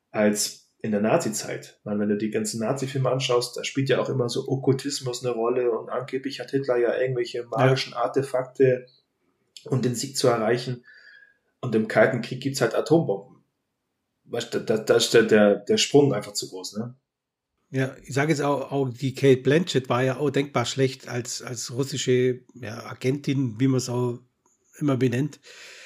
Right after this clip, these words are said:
Speaker 2: Das waren auch ganz schlechte schauspielerische Leistungen. Ich weiß nicht, also kam bei mir auf jeden Fall so an, aber, aber die Thematik, äh, die will ich gar nicht in Frage stellen, dass diese Story mit diesem Abenteurer-Archäologen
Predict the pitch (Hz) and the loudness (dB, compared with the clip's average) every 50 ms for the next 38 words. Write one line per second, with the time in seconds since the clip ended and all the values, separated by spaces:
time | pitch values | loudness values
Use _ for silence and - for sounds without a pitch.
0 | - - - - _ - 131 127 - 151 143 147 - 147 151 127 - 131 170 165 | -20 -20 -20 -20 _ -10 -6 -4 0 0 0 0 2 0 0 0 0 0 -2 0
1 | - - - - 151 156 156 156 - 135 - - 147 165 - - - 143 143 135 | 0 -2 0 2 2 2 0 0 -2 -2 2 2 2 2 2 0 -2 -2 -2 0
2 | 135 117 127 127 156 196 190 - - 127 117 113 110 120 127 147 147 156 127 127 | 0 0 2 2 2 2 0 -2 -4 -6 -4 -2 0 2 2 2 2 0 -2 -4
3 | - - - 143 127 123 123 120 - - - - - - - - - _ _ _ | -6 -12 -10 -6 -4 -4 -4 -4 -6 -12 -20 -20 -20 -20 -20 -20 -20 _ _ _
4 | _ _ - - - _ _ - - - 123 151 165 147 139 143 151 156 139 120 | _ _ -20 -20 -20 _ _ -18 -8 -4 -2 -2 0 0 0 2 2 2 2 2
5 | 151 175 165 135 135 135 127 135 120 139 180 190 - - 135 127 135 123 123 - | 2 2 2 2 2 2 2 2 0 -2 -2 -4 -4 -4 -2 -2 -2 -2 -4 -6
6 | - - - - - - - - _ - 127 127 131 120 127 - - 135 120 127 | -16 -20 -20 -20 -20 -20 -20 -20 _ -8 -4 -4 -4 -4 -4 0 2 2 2 2
7 | 139 185 196 - 147 120 - - - - - 139 127 123 135 127 120 127 135 127 | 2 0 0 -2 -4 -6 -6 -12 -14 -10 -8 -8 -8 -6 -8 -8 -6 -6 -4 -4
8 | 135 139 151 135 127 127 131 143 147 127 - 135 175 196 156 - - 127 120 113 | -2 -2 0 2 2 2 2 2 0 -2 0 2 2 2 0 0 -2 -2 -2 -2
9 | - 135 - - 135 120 - 123 - - 143 165 185 175 151 135 135 143 131 113 | -4 -6 -6 -6 -6 -6 -6 -6 -2 0 2 4 4 2 2 0 -4 -4 -6 -4
10 | 139 131 120 143 165 170 - - 147 156 160 151 156 151 147 147 147 131 147 151 | -4 -2 0 0 -2 -2 -2 0 0 0 2 2 2 0 0 0 -2 -2 -2 -2
11 | 131 - 143 135 151 175 180 175 170 156 143 160 | 0 2 2 2 4 4 2 2 0 -4 -6 -10